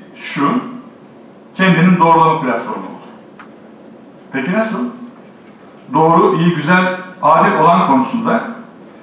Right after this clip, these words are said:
düşünüp taşınan farklı farklı filozoflarla birlikte düşünüp taşınarak doğru olana, iyi olana, güzel olana, adil olana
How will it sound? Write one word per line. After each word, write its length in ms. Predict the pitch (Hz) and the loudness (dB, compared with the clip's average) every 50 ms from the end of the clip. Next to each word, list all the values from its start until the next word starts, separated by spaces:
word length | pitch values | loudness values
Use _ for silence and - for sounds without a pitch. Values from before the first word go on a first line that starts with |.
| - - - | -20 -16 -14
düşünüp 360 | 135 - - 185 202 208 - | -10 -6 -2 0 0 0 0
taşınan 380 | - 180 175 175 175 190 196 190 | -2 -2 -2 0 0 0 0 0
farklı 340 | - 180 170 175 170 - - | 2 0 2 2 2 0 0
farklı 340 | - 185 170 170 165 147 - | 2 2 2 0 -2 -4 -6
filozoflarla 680 | 139 139 131 127 135 131 135 - 180 - - 170 156 135 | -6 -6 -4 -4 -4 -4 -4 -2 -2 -2 -2 -2 -2 -2
birlikte 320 | 127 120 117 135 147 143 | -2 -2 -2 -4 -8 -8
düşünüp 360 | 131 123 - 151 143 123 - | -8 -10 -8 -8 -8 -8 -6
taşınarak 580 | 143 139 - - 165 196 196 165 - - - - - - - - - - - - - - - - - - - - - - - - - - - - - - | -6 -6 -4 -2 0 0 0 0 -2 -4 -8 -12 -14 -18 -20 -20 -20 -20 -20 -20 -20 -20 -20 -20 -20 -20 -20 -20 -20 -20 -20 -20 -20 -20 -20 -8 -2 0
doğru 260 | - - - - - | 2 2 4 4 4
olana, 460 | - - - 285 - - 226 247 - - - - - - - - | 4 4 4 2 2 2 0 0 -2 -4 -6 -14 -16 -16 -14 -10
iyi 200 | 147 151 170 214 | -6 -2 0 2
olana, 540 | 226 220 180 165 139 - - 233 - - - - - - - - | 2 4 4 2 2 2 0 0 -4 -6 -6 -8 -8 -8 -8 -8
güzel 260 | 127 - 180 214 226 - | -6 -2 0 2 2 2
olana, 440 | 170 156 143 143 - - - - - - - - | 2 2 2 2 0 0 -2 -4 -8 -8 -2 0
adil 340 | - - - - 226 226 | 2 2 2 2 2 2
olana 440 | 208 180 151 151 180 214 226 226 - | 2 2 2 2 0 0 -2 -4 -6